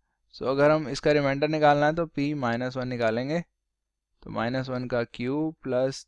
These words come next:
थ्री माइनस वन का स्क्वायर प्लस थ्री माइनस वन प्लस वन।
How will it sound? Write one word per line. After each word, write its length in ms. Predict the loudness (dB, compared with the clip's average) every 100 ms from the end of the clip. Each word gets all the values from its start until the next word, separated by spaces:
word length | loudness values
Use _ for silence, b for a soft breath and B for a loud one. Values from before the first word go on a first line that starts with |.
| -16
थ्री 360 | -8 -4 -4 -2
माइनस 420 | -4 -2 -4 -6
वन 180 | -8 -8
का 160 | -8
स्क्वायर 500 | -10 -10 -8 -6 -6
प्लस 440 | -8 -8 -8 -8 -16 -18
थ्री 360 | -12 -10 -8
माइनस 500 | -8 -8 -8 -10 -12 -12
वन 340 | -10 -10 -10 -10
प्लस 380 | -8 -8 -8 -14 -12
वन। 260 | -12 -12